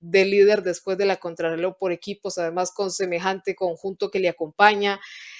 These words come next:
eh, Robert Gessin, Koe Bouwman, Eduardo Affini, Attila Walter, Jan Tragni, pues son ciclistas que realmente van a complementar muy bien ese grupo, pero veo también muy fuerte al U A E Team Emirates, con esas dos cartas o tres que ya has mencionado, Goga,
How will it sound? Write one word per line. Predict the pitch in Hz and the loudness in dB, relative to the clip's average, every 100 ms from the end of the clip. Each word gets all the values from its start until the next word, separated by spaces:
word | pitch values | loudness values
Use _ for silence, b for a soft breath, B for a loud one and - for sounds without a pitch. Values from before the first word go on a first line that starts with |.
| - | -10
eh, | 170 175 180 | -2 2 4
Robert | 196 220 208 190 | 6 8 6 6
Gessin, | 202 220 220 226 214 | 6 6 4 -4 -4
Koe | 208 214 202 | 0 2 2
Bouwman, | 180 220 220 214 208 208 208 | 4 4 4 2 0 0 -2
Eduardo | 196 185 196 190 196 | -2 2 2 2 0
Affini, | 175 - 226 220 214 214 202 190 - | -2 -2 -4 -2 -2 -2 -2 -2 -4
Attila | 185 - 208 185 | -6 -2 0 2
Walter, | 196 202 196 202 180 | 4 2 0 -6 -2
Jan | 190 185 | -4 -4
Tragni, | - 190 190 196 202 208 B B B _ | -2 0 0 -2 -4 -6 B B B _
pues | 185 170 | -2 0
son | 202 196 202 196 | 0 0 -4 -8
ciclistas | 175 220 208 202 - 202 | -8 -6 -6 -8 -4 -4
que | - | -2
realmente | 185 180 185 190 202 | 0 0 -2 -4 -2
van | 196 | -2
a | 190 | -2
complementar | 190 185 180 170 160 180 190 | -6 -6 -4 -6 -4 -4 -2
muy | 185 | -4
bien | 175 185 180 | -4 -4 -4
ese | 175 196 | -6 -2
grupo, | 226 214 233 262 B B B - _ | 0 2 2 0 B B B -20 _
pero | 214 214 208 202 196 185 | 8 10 8 6 4 4
veo | 185 254 | 6 6
también | 269 311 277 285 | 6 2 2 0
muy | 294 247 | -2 2
fuerte | 254 262 254 262 | 4 4 4 6
al | 262 240 | 6 4
U | - 247 | 4 8
A | 247 | 8
E | |
Team | 240 247 254 | 6 0 -2
Emirates, | 277 240 170 - - - | -2 -2 -2 -4 -12 -10
con | - 175 175 | -6 -4 -4
esas | 190 214 | -4 -2
dos | 202 202 | -2 -2
cartas | - 208 202 208 - | -2 -2 -2 -6 -6
o | - 175 | -8 -4
tres | 202 202 | -2 -2
que | 214 | -4
ya | 196 202 | -2 -2
has | 190 | -2
mencionado, | 202 185 196 190 196 | -8 -8 -4 -2 -2
Goga, | 185 196 185 226 | -2 -2 -2 -4